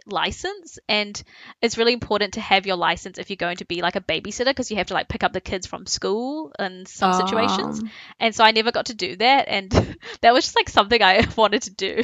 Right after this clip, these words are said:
Speaker 1: <laughs> when I was younger. Obviously, I can't see myself doing that now. It would have been cool at the, at the time. <laughs>
Speaker 2: You can be an au pair, like,
Speaker 1: Oh,
Speaker 2: is that what
Speaker 1: yeah. Is that what it's called?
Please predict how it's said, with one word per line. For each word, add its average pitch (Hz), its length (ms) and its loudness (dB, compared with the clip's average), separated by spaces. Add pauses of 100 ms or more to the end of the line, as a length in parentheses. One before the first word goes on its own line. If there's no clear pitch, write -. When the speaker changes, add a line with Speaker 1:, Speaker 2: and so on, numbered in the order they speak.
Speaker 1:
<laughs> 262 60 -4
when 190 140 -2
I - 80 -2
was 185 160 -8
younger. - 260 -8
Obviously, 285 440 2 (300)
I 226 140 6
can't - 260 4
see 226 100 -4
myself 196 340 2
doing 185 280 -4
that - 200 -4
now. 226 600 0 (280)
It 220 60 -8
would 208 120 -4
have 185 60 -12
been 185 120 -6
cool 196 400 -8
at - 120 -14
the, - 80 -20 (140)
at 208 100 -14
the - 80 -14
time. - 360 -6 (100)
<laughs> - 0 - (640)
Speaker 2:
You 226 140 2
can 226 200 8
be 220 140 12
an 202 180 4 (120)
au 208 300 8
pair, 196 680 -2
like, 196 420 -4
Speaker 1:
Oh, 285 220 6
Speaker 2:
is 349 80 0
that 392 80 6 (360)
what 480 220 2
Speaker 1:
yeah. 330 220 2
Is 240 60 -2
that 262 80 6
what 277 100 4
it's 294 80 -6
called? 302 280 0